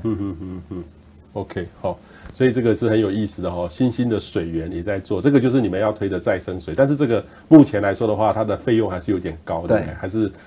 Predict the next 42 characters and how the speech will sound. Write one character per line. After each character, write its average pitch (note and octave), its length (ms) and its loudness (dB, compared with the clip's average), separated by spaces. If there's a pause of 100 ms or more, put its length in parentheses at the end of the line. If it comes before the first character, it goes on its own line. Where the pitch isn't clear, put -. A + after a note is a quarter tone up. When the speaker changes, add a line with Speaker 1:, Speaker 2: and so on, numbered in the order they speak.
(140)
Speaker 1:
呃， G2+ 200 -6
民 A#2 160 2
间 C#3 180 6
参 C3+ 160 4
与 A2 40 0
的 G2 80 -2
意 G#2+ 80 -4
愿 G#2+ 200 0
比 E2+ 80 -10
较 F2+ 180 -8 (100)
低 E2+ 200 -10
哈。 E2 180 -6 (300)
那 F3 80 8
这 G3+ 140 6
边 F#3+ 140 12
呢， F#3 100 12
就 D#3+ 160 10
刚 C#3+ 160 8
刚 C#3+ 180 12
讲 G2 180 2
到 A2+ 220 8
人 G#2+ 160 4
工 A#2 220 4
增 A#2 220 4
雨 G2+ 80 2
的 F2+ 340 -2
条 F#2 160 -2
件， G#2 180 0
刚 A2+ 220 0
刚 A2 100 2
署 G#2 160 -6
长 F#2+ 220 -2
也 E2+ 60 -6
特 A2 120 -2
别 F#2 140 -2
提 F2 220 -10
过 F2+ 320 -4
哦， F2 60 -8
已 F#2+ 60 -4
经 C#3 200 4
有 A2 120 6
在 G#2+ 300 2